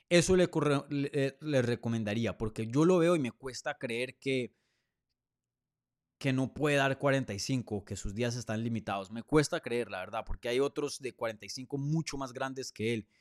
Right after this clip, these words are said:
Y en ciento cincuenta y cinco, como lo, como lo, como lo vimos con Jai Herbert, sí,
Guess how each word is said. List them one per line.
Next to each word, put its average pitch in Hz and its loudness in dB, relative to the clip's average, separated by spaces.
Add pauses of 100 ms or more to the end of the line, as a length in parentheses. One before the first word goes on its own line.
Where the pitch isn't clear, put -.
(280)
Y 117 -2
en 113 0
ciento 135 0
cincuenta 131 -4
y 110 -2
cinco, 147 -2
como 120 -4
lo, 107 -2
como 110 -4
lo, 113 -4 (120)
como 113 -2
lo 113 4
vimos 151 4
con 117 -2
Jai 131 4
Herbert, 127 4 (320)
sí, 135 0